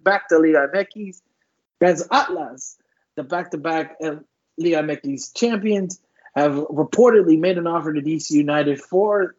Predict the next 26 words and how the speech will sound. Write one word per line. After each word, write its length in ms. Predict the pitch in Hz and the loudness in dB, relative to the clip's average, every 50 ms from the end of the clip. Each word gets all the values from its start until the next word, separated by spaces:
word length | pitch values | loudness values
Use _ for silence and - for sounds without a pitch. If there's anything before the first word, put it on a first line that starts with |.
| _ 131 | _ _
the 140 | 143 156 156 | -14 -14 -14
Peruvian 760 | 151 - - 143 139 139 147 147 143 131 139 139 139 135 127 | -12 -8 -6 -4 2 4 6 4 4 4 0 -2 -2 -4 -6
attacking 440 | 123 - - - 135 135 - 131 120 | -8 -6 -4 -4 -4 -4 -6 -6 0
midfielder, 540 | 165 220 208 - 214 208 202 208 202 196 196 _ _ _ _ _ _ _ _ - _ | 2 2 2 4 6 6 6 6 4 2 -2 _ _ _ _ _ _ _ _ -6 _
according 600 | - 156 156 156 - 156 160 165 160 160 156 156 143 | 0 0 0 0 2 4 4 4 4 4 2 0 -4
to 460 | - - 151 147 143 143 139 139 151 - 123 | -6 -4 -2 -2 0 -2 -4 -6 -8 -12 -14
Cesar 500 | - - 165 165 156 - - 160 151 139 | -4 -2 -2 0 0 -2 -2 -2 -2 0
Luis 480 | 131 139 139 143 135 - - - - _ _ _ - 127 | 0 0 -2 -2 -4 -6 -12 -16 -18 _ _ _ -18 -10
Merlo. 580 | 127 139 139 135 131 147 170 214 240 247 233 - _ _ _ _ _ _ _ _ _ _ _ _ - | -6 -4 -4 -2 0 2 2 2 2 2 0 -4 _ _ _ _ _ _ _ _ _ _ _ _ 0
And 580 | 254 294 294 247 220 214 208 208 196 185 202 - - | 2 2 2 2 2 0 -2 -4 -6 -8 -12 -12 -10
it 80 | 156 | -6
was 240 | 156 156 170 165 139 | -4 -4 -4 -4 -4
then 200 | 135 180 180 175 | -4 -4 -4 -4
confirmed 480 | - 196 185 - 185 185 180 175 165 147 | -6 -10 -8 -2 0 0 0 0 -2 -2
by 140 | 156 151 - | -2 -4 -4
Steve 320 | - - 156 147 139 123 | -4 -4 -4 -4 -4 -4
Goff 160 | 143 143 139 | -4 -6 -6
of 60 | 127 | -6
the 80 | 131 131 | -8 -8
Washington 420 | 123 139 143 143 135 - 123 120 | -4 -4 -4 -4 -4 -6 -12 -10
Post. 420 | - - 175 170 165 156 160 - 135 | -4 0 2 2 2 0 -2 -6 -6
Merlo 480 | 143 151 151 147 160 165 165 151 143 151 151 | -4 -2 0 2 2 2 2 0 -2 -4 -2
originally 420 | 151 185 196 170 160 175 170 160 | 2 2 2 2 0 -4 -6 -4
reported 520 | 147 147 139 - - 156 160 160 156 147 - _ _ _ _ _ _ _ - | -4 -6 -6 -6 -2 0 0 0 0 -2 -6 _ _ _ _ _ _ _ 0
Atlas 400 | 190 202 175 185 175 165 160 - | 0 2 2 2 0 0 -4 -6
sees 460 | - 196 185 170 165 156 139 127 - | -8 -8 -6 -6 -8 -8 -10 -12 -16